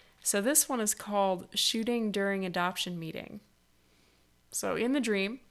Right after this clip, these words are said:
the dreamer says, I was in a meeting at church with a bunch of acquaintances. In real life, I remember only one of them. She's the adopted sister from Korea of a good friend of mine. But I think in the dream, I knew the others too.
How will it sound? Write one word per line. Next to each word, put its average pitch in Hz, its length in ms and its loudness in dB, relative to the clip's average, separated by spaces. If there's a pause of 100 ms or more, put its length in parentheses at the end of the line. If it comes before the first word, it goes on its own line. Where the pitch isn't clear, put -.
(140)
the 208 40 -14
dreamer 220 240 0
says, 202 280 2
I 196 100 4
was 202 160 2
in 208 140 0
a 196 40 0
meeting 226 640 -2
at 208 220 -2
church 202 360 -2
with 196 140 -6
a 180 60 -4
bunch 185 240 -2
of 196 80 -8
acquaintances. - 760 -2 (360)
In 214 60 -4
real 240 160 6
life, 226 200 8
I 190 120 8
remember 196 440 2
only 190 200 2
one 185 220 0
of 180 120 0
them. 170 340 0 (360)
She's 202 300 0
the 190 80 0
adopted 180 420 0
sister 170 420 0
from 175 220 -8
Korea 180 320 -4
of 170 80 -2
a 165 80 -4
good 175 180 -6
friend 170 240 -6
of 170 100 -8
mine. 170 340 -8 (580)
But 190 260 0
I 185 60 -2
think 233 240 -2
in 233 80 0
the 220 40 2
dream, 190 340 -2
I 180 60 0
knew 185 160 0
the 180 140 0
others 170 260 0
too. 170 380 -4